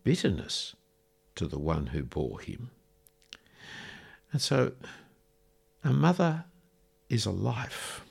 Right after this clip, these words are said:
It's a way of living. But motherhood has become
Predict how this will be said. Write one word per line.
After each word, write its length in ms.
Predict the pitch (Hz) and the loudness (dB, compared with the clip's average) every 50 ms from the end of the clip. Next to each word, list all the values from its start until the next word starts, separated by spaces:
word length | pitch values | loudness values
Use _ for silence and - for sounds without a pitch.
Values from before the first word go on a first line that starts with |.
| - _ _ - - _ _ _ _ _ - _ - - _ _ _ _ | -20 _ _ -20 -20 _ _ _ _ _ -20 _ -20 -20 _ _ _ _
It's 160 | 120 - - | 0 2 4
a 60 | 120 | 2
way 340 | 113 107 113 131 143 139 120 | 4 4 4 4 4 4 4
of 180 | 107 92 82 90 | 4 2 2 2
living. 440 | 104 127 131 117 87 65 - - - - - _ _ _ - _ - - - _ _ _ _ _ _ _ _ _ _ _ _ _ - - - - - - - - - - - - - - - - - - - - - - _ _ _ _ _ _ _ _ | 2 4 4 4 2 0 0 -6 -12 -20 -20 _ _ _ -20 _ -20 -20 -20 _ _ _ _ _ _ _ _ _ _ _ _ _ -20 -20 -18 -16 -16 -14 -14 -16 -16 -18 -20 -20 -20 -20 -20 -20 -20 -20 -20 -20 -20 -20 _ _ _ _ _ _ _ _
But 180 | - 147 - | 4 6 8
motherhood 600 | 131 156 196 220 - 175 - - - - - - - - - - - - - - - - - _ _ _ _ - - - | 8 8 8 8 6 4 4 2 -2 -2 -2 -4 -6 -12 -20 -20 -20 -20 -20 -20 -20 -20 -20 _ _ _ _ -20 -8 -6
has 100 | 135 120 | -6 -4
become 480 | - - 113 - - 110 104 101 101 | -2 -2 -2 0 0 0 2 2 0